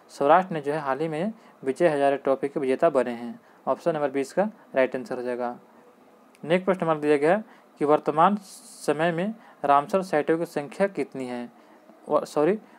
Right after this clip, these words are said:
वर्तमान समय में रामसर साइटों की सर्वाधिक संख्या किस राज्य में है?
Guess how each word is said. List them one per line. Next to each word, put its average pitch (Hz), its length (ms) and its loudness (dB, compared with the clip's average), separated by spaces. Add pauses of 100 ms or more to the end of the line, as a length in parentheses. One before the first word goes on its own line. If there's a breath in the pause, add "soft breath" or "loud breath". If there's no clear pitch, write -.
(120 loud breath)
वर्तमान 160 400 4
समय 156 200 -2
में 175 160 0
रामसर 143 340 4
साइटों 170 380 -2
की 175 100 -4
सर्वाधिक 147 460 4
संख्या 160 340 -2
किस 165 280 -6
राज्य 127 160 4
में 123 120 -10
है? 123 160 -12